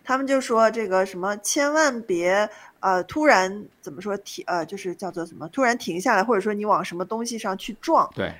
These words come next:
Speaker 1: 然后说这样的话会比较危险，就是
Speaker 2: 是的。
Speaker 1: 有，有人下意识说，“哦，那我停不下来，我找个什么东西撞上去，
Speaker 2: <laughs>
Speaker 1: 撞个树啊，
Speaker 2: 是，
Speaker 1: 撞个什么东西。”
Speaker 2: 是，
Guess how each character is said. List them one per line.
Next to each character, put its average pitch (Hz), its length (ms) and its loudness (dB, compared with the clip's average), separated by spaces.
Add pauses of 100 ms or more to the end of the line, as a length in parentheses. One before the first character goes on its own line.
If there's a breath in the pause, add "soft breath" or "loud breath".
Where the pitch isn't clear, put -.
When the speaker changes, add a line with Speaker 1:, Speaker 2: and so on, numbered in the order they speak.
Speaker 1:
然 180 120 2
后 214 40 2
说 285 140 0
这 277 140 0
样 277 140 4
的 214 100 0
话 214 180 0
会 240 160 -4
比 165 200 -12
较 190 480 2
危 175 160 -2
险， 214 300 -4
就 202 100 -2
是 233 80 0
Speaker 2:
是 202 80 -2
的。 156 80 -8
Speaker 1:
有， 208 260 0
有 196 40 2
人 220 280 -2
下 302 300 0
意 254 80 -2
识 254 120 -8
说 240 160 -2
，“哦， 240 160 4
那 311 100 6
我 196 140 4
停 208 160 -10
不 247 60 -10
下 247 140 -2
来， 190 100 0
我 226 120 0
找 233 200 -2
个 175 80 -10
什 208 100 -14
么 214 80 -10
东 240 100 -6
西 262 60 -8
撞 262 240 2
上 190 160 4
去， 185 100 -2
Speaker 2:
<laughs> - 60 4
Speaker 1:
撞 247 160 -2
个 226 80 -6
树 320 240 -6
啊， 220 160 6
Speaker 2:
是， 214 80 0
Speaker 1:
撞 247 160 0
个 220 80 -4
什 82 240 -8
么 277 80 0 (100)
东 262 160 -2
西。” - 60 -4
Speaker 2:
是， 85 140 -2